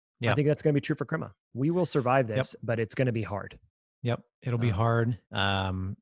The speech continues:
Speaker 1: I think there will be a lot of learning. I think there will be a lot of, we talk about all the time, you know, the best teacher is failure. Um,
Speaker 2: Yeah.
Speaker 1: and even, you know, I would, uh, you know,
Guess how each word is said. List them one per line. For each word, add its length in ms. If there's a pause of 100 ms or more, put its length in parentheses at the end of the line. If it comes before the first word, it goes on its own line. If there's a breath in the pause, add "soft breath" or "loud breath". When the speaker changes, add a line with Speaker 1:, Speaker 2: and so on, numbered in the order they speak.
(340)
Speaker 1:
I 120
think 320
there 160
will 120
be 220
a 60
lot 180
of 120
learning. 360
I 80
think 200
there 120
will 120
be 140
a 80
lot 240
of, 320
we 80
talk 160
about 140
all 100
the 100
time, 180
you 80
know, 100
the 80
best 320
teacher 300
is 100
failure. 500 (380 soft breath)
Um, 320
Speaker 2:
Yeah. 100
Speaker 1:
and 140
even, 320 (400 loud breath)
you 80
know, 100
I 160
would, 260 (160)
uh, 360 (1500)
you 140
know, 180